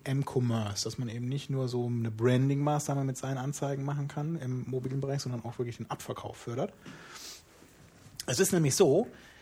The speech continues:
dass dreiundzwanzig Prozent der im Internet verbrachten Zeit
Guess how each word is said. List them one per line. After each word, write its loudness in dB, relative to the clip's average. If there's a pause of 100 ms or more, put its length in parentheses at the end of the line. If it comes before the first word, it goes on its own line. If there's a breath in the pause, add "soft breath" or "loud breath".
(120)
dass 4
dreiundzwanzig 4
Prozent -2
der 4
im -2
Internet 2
verbrachten -2
Zeit -2